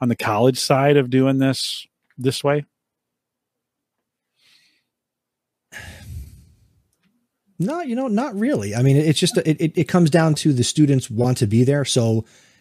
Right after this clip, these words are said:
Speaker 2: they're, they're maximizing whatever technology I throw at them,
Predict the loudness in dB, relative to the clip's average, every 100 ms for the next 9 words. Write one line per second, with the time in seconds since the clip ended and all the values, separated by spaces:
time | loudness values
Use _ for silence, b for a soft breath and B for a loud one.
0 | b -2 0 2 2 4 2 0 0 0
1 | 2 2 2 2 0 -2 0 0 0 0
2 | -4 -4 -2 0 0 0 0